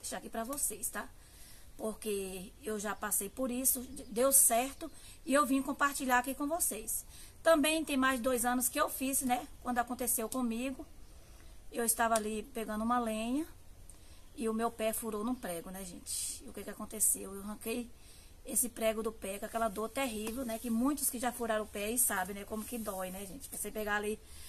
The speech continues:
um prego ali, ó, enferrujado e ter que puxar assim na raça mesmo, é triste, né? Aí eu vim aqui pra vocês falar o que que eu fiz que não deixou o meu pé inflamar,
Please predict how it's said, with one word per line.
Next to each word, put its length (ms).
um 140
prego 360
ali, 220
ó, 100
enferrujado 800
e 80
ter 160
que 100
puxar 320
assim 240
na 180
raça 420
mesmo, 420
é 140
triste, 440
né? 160
Aí 180
eu 140
vim 160
aqui 160
pra 160
vocês 760
falar 580
o 60
que 200
que 100
eu 120
fiz 600
que 340
não 300
deixou 380
o 40
meu 200
pé 200
inflamar, 800